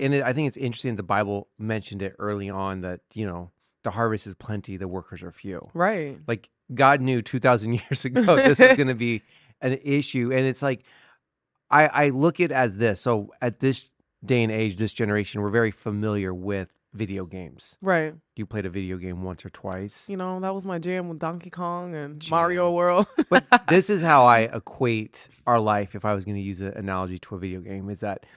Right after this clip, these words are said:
Speaker 1: when we come into the kingdom, we turn on the console.
Speaker 2: Mm-hmm.
Speaker 1: And then that's, we just leave it there. Like, okay, I became a Christian, but we forget to, like, put in the game.
Speaker 2: Play the game.
Speaker 1: Go level one.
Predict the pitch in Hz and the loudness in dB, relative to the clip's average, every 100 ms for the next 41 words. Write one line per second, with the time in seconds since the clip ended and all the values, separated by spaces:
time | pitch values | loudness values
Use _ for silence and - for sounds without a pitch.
0 | _ _ - 127 131 147 175 170 143 135 | _ _ -4 0 0 0 -2 0 -2 -2
1 | 131 107 - 143 131 110 101 104 - 127 | -4 -4 -6 -4 -2 -2 -4 -6 -6 -6
2 | 110 - 107 101 95 92 _ _ _ _ | -6 -4 -4 -4 -6 -12 _ _ _ _
3 | _ _ 151 - 107 92 - 65 - _ | _ _ -12 -6 -6 -6 -10 -16 -18 _
4 | 196 185 180 208 _ _ _ _ _ _ | -2 -2 -6 -10 _ _ _ _ _ _
5 | _ - 131 131 123 - 117 110 104 113 | _ -2 0 0 -2 -6 -6 -4 -4 -4
6 | 98 - 101 73 67 _ _ _ _ _ | -6 -6 -6 -6 -10 _ _ _ _ _
7 | _ 107 - - 123 120 107 107 131 110 | _ -12 -12 -10 -2 -2 -2 -6 -8 -8
8 | - 113 - - 98 92 90 _ _ _ | -8 -10 -10 -12 -12 -12 -14 _ _ _
9 | _ 123 123 - 120 117 123 - 110 101 | _ -4 -4 -4 -4 -2 -4 -4 -2 -2
10 | 92 - - _ _ _ _ _ _ - | -2 -8 -20 _ _ _ _ _ _ -2
11 | 135 123 113 110 107 202 196 175 185 175 | 0 2 0 0 2 2 2 -2 -4 -4
12 | 170 165 _ 110 127 127 131 - 127 - | -6 -12 _ -4 2 4 2 -4 -18 -8
13 | 127 131 131 139 120 123 123 123 120 | 2 4 6 4 4 2 2 0 -4